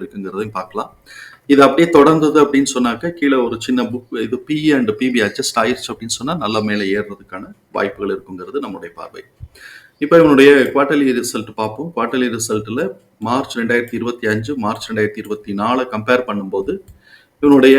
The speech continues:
நெட் ப்ராஃபிட் பார்த்தோம் அப்படின்னு சொன்னா ரெண்டு புள்ளி ஒன்பது பர்சன்ட் இன்க்ரீஸ் ஆயிருக்கு. அதே சமயத்துல ரெவென்யூ பன்னெண்டு புள்ளி மூணு பர்சன்ட் குறைஞ்சிருக்கு. இப்ப Q to Q-ன்னு பார்க்கும்போது ரெவென்யூ கிட்டத்தட்ட ஒரு பதிமூணு கோடி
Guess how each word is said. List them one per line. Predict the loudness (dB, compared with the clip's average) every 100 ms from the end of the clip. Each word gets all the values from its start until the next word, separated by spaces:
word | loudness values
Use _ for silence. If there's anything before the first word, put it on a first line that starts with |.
| 6 4 0 -6 -4
நெட் | -2 0
ப்ராஃபிட் | 0 -2 -6
பார்த்தோம் | -6 -4 -4
அப்படின்னு | -6 -4
சொன்னா | -4 -2
ரெண்டு | -4 -4
புள்ளி | -2 0
ஒன்பது | 2 2 0
பர்சன்ட் | -8 -8 -8
இன்க்ரீஸ் | -8 -8 -6 -4
ஆயிருக்கு. | -4 -4 -6 -2
அதே | -2 -2
சமயத்துல | -6 -4 -4 -4
ரெவென்யூ | -4 -4 -4
பன்னெண்டு | -6 -8 -8
புள்ளி | -8 -6
மூணு | -6 -6
பர்சன்ட் | -8 -8 -10 -10 -12 _ _ _
குறைஞ்சிருக்கு. | 0 4 4 2 -4 -6 -10 -12 _ _ _ _ -4 2
இப்ப | 8 8 6 2
Q | 2 4 4
to | 2
Q-ன்னு | 2 2 2
பார்க்கும்போது | 2 2 0 2 4
ரெவென்யூ | 4 4 0 -2
கிட்டத்தட்ட | -6 -10 0 4
ஒரு | 4 4 2 2
பதிமூணு | 0 0 -2 0
கோடி | -2